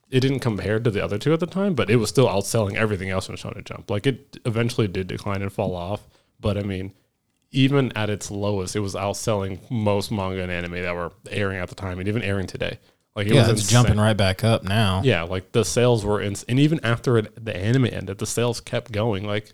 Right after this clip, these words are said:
Speaker 1: did they compare to what they were when it was the big three? No, but they were still insane numbers
Speaker 2: Right.
Speaker 1: for, uh, I mean, the dude's set for life.
Speaker 2: Oh,
Speaker 1: But
Speaker 2: yeah, for sure.
Speaker 1: that, it was one of the three that got Shonen to be as, I mean, it was always big. I mean, it's Shonen Jump, but it was, at the time, it was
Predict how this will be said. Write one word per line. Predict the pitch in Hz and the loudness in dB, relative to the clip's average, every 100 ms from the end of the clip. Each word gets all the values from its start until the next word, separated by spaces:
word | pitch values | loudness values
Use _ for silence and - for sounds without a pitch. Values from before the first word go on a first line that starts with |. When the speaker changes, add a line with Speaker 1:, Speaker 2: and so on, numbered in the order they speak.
| _ | _
Speaker 1:
did | 135 | -6
they | 139 | -4
compare | 135 127 151 | -2 0 2
to | 139 | 2
what | 131 | 2
they | 120 107 | 2 2
were | 101 113 135 | 2 2 2
when | 117 | 0
it | 104 | 0
was | 101 92 | -2 -6
the | 110 107 | -8 -6
big | 107 104 | -4 -4
three? | 107 123 151 | -4 -4 -4
No, | 147 95 82 | -2 -2 -2
but | 90 90 85 - - - _ _ 151 135 | -6 -6 -8 -12 -20 -20 _ _ -20 -2
they | 160 143 | 4 6
were | 104 | 4
still | - 113 95 | 0 0 -2
insane | 85 87 98 90 | -2 -4 -4 -2
numbers | 90 120 | 4 6
Speaker 2:
Right. | 92 87 | 6 2
Speaker 1:
for, | 110 90 85 - | -2 -2 -4 -10
uh, | - 95 | -14 -12
I | 95 | -10
mean, | 92 90 - | -10 -10 -4
the | - | 0
dude's | 127 135 - - | 4 4 2 -6
set | - - - | -8 -4 -4
for | - - | -4 -10
life. | 69 62 _ | -8 -10 _
Speaker 2:
Oh, | 135 98 | 4 6
Speaker 1:
But | |
Speaker 2:
yeah, | 92 | 4
for | 85 101 | 0 -2
sure. | - 87 - | -2 -4 -2
Speaker 1:
that, | 120 117 - | 0 0 0
it | 117 | -2
was | 110 | 0
one | 120 113 | 0 2
of | 113 | 4
the | 117 | 2
three | 98 90 | 0 -2
that | 87 87 - | -4 -6 -4
got | 98 92 | -2 -2
Shonen | - 92 87 85 | -2 -4 -4 -4
to | 90 82 _ _ | -6 -8 _ _
be | - 92 92 92 | -8 -6 -6 -6
as, | 92 - | -8 -6
I | 123 | -2
mean, | 110 | 2
it | 110 | 4
was | 92 | 2
always | 82 82 | 0 -4
big. | - 90 82 - _ | -8 -8 -8 -14 _
I | 92 | -12
mean, | 85 82 | -10 -12
it's | - - | -14 -12
Shonen | 76 73 | -12 -12
Jump, | - - - | -14 -12 -4
but | 95 | 0
it | |
was, | 107 110 | 0 2
at | 113 | 0
the | 117 | 0
time, | 98 107 90 | 0 -2 -2
it | 87 92 | -4 -2
was | 92 87 | -4 -6